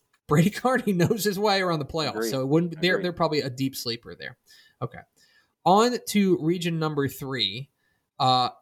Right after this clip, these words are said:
Speaker 1: is the, is the conversation just like Mart, and then we can just move on?
Speaker 2: Yes. Uh, all due respect to the other fifteen, t-, other fifteen teams in this region, Mart's head and shoulders the best team in this region. I don't think they're gonna have a close game.
Speaker 1: I think the second
Speaker 2: Maybe
Speaker 1: best,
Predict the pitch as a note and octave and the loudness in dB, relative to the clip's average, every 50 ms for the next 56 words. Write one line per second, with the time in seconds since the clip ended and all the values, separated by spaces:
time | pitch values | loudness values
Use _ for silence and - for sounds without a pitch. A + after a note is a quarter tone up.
0 | _ _ - F3 F3 E3 D3 D3 - F#3+ F3 F3+ - - F3 D#3 - F#3 - - | _ _ 4 4 4 4 2 -2 0 0 0 0 0 -2 0 0 -2 -4 -2 0
1 | F#3+ G3 F#3+ G3 F#3+ - G3 F#3 F3 - F#3 F3 D3 E3+ E3 - F#3 D#3+ - C#3+ | 0 0 0 -2 0 0 0 0 0 -2 -6 -4 -4 -4 -2 0 0 -2 -2 -2
2 | C#3 C#3+ D3 D#3+ F3 - D#3+ D3 C#3 C#3 C#3 C3+ C3+ C#3 C3+ C3+ - - C#3 B2+ | -2 -2 0 0 -2 -4 -6 -6 -6 -6 -6 -6 -8 -8 -10 -10 -10 -8 -8 -8
3 | B2 B2 B2+ D3 F3 F#3 - _ _ _ _ - - G#2 G2 F2 - - - - | -6 -6 -6 -6 -6 -8 -10 _ _ _ _ -18 -14 -12 -10 -10 -10 -12 -12 -14
4 | - - _ _ _ _ _ _ _ _ _ _ - D3+ C#3+ F3+ - E3 F3 E3 | -16 -20 _ _ _ _ _ _ _ _ _ _ 0 0 2 4 6 6 6 6
5 | E3 F3 E3 D#3+ D#3+ - - C#3+ C#3 C3+ B2+ B2+ B2 B2 - B2+ B2+ B2+ A#2+ - | 6 4 4 2 2 2 2 2 2 0 -4 -4 -2 -2 -2 -2 -2 -2 -2 -2
6 | C3+ - - C3+ B2+ A#2+ A#2 - - - - D3 C#3+ C#3 - - C3+ - - C#3+ | -4 -4 -4 -8 -8 -8 -10 -14 -14 -8 -4 -2 -2 -2 -2 -2 -4 -4 -6 -10
7 | C3 B2+ - C3+ C3 B2+ B2+ A#2+ C3 C3 A#2 - C3 C3+ C3 B2+ D3 C3+ C3+ _ | -10 -10 -10 -8 -8 -8 -8 -8 -10 -10 -10 -8 -6 -6 -6 -6 -6 -8 -10 _
8 | _ _ _ _ _ _ _ _ _ _ _ _ _ _ - A#2+ B2 C3 - E3 | _ _ _ _ _ _ _ _ _ _ _ _ _ _ -6 0 2 2 2 2
9 | - - - - - - - _ _ _ _ _ _ _ _ _ _ _ _ _ | -2 -6 -10 -10 -10 -12 -14 _ _ _ _ _ _ _ _ _ _ _ _ _
10 | - - - - C#3+ B2 A2+ - - A#2 A2 G2+ F#2+ - - G2+ F#2+ F2+ - - | -20 -6 -2 0 0 0 -2 -4 -4 -4 -4 -6 -8 -12 -12 -10 -10 -10 -10 -12
11 | - E2 D#2 D2+ - - - - - - - - _ _ - - C3 C#3+ D3 C#3+ | -16 -16 -18 -20 -20 -20 -18 -18 -18 -18 -20 -20 _ _ -6 -2 0 2 2 2
12 | - C#3 B2+ A2 B2 A2+ A2+ G#2+ G#2+ G2 - - G2+ F2 E2 - - D#2 C#2+ A1+ | 0 -2 -8 -8 -8 -8 -8 -10 -12 -12 -12 -10 -10 -10 -10 -12 -14 -16 -18 -20
13 | - _ _ _ _ _ _ _ - D3 C3+ F3 F#3 F3 G#3 A3 A#3 F3+ E3+ A#3 | -20 _ _ _ _ _ _ _ -4 -2 0 2 4 6 6 6 6 6 6 4
14 | A#3 A#3 - D3+ - | 2 2 2 0 -2